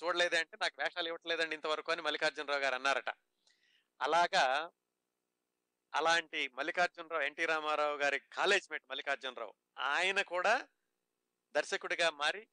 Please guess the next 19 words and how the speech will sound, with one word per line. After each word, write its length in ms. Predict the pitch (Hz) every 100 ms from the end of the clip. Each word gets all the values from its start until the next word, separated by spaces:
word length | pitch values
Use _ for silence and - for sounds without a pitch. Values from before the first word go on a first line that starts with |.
| _
సినిమా 280 | 151 165 165
నిర్మించినప్పుడు 720 | 151 147 151 156 143 202 240 _ _ _ 151
ఎన్టీ 220 | 160 190
రామారావు 340 | 165 151 147
గారు 140 | 139 135
దాంట్లో 300 | 135 135 127
హీరో. 240 | 123 120 - _
అది 200 | 131 131
ప్రమీలార్జునీయం. 800 | - 123 151 160 143 - 131 110 _ _ _ _ _ _ _ _ _ _ _ -
అలాగే 240 | 156 175
ఎస్వి 360 | 151 147 - 226
రంగారావు 540 | 220 196 196 185 180
గారు 360 | 175 170 165 156 _ _ _ _ _ -
భాగస్వామ్యంలో 680 | 151 160 - 165 151 160 151
వచ్చిన 220 | 147 135
మొట్టమొదటి 480 | 131 131 156 151 170
సినిమా 360 | 147 139 135
నాది 400 | 104 117 156 165
ఆడజన్మే, 560 | 151 143 135 131 120